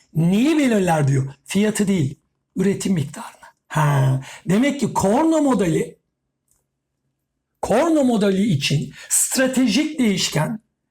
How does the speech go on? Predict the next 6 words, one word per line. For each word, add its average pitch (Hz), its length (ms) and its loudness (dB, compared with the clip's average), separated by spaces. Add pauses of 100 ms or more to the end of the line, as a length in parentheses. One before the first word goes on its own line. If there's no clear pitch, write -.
(1200)
üretim 233 600 0 (240)
miktarı. 160 720 0 (1500)
Altıncı 196 640 2
maddede 220 440 2
bunu 202 180 2
anlatıyor. 175 560 -2